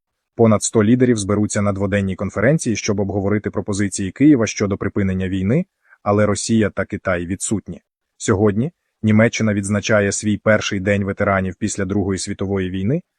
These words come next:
колись неймовірний крок, який відсуває давнє занепокоєння щодо вшанування її солдатів.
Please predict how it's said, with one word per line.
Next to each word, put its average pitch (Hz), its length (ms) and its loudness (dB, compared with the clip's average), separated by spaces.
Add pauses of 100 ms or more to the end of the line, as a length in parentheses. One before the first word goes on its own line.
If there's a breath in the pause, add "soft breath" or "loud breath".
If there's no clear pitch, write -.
(180)
колись 104 380 0
неймовірний 104 680 2
крок, - 540 0
який 104 280 -2
відсуває 95 560 -2
давнє 95 400 0
занепокоєння 127 760 -2 (220 soft breath)
щодо 101 300 -2
вшанування 101 640 -2
її 90 260 -4
солдатів. 87 500 -8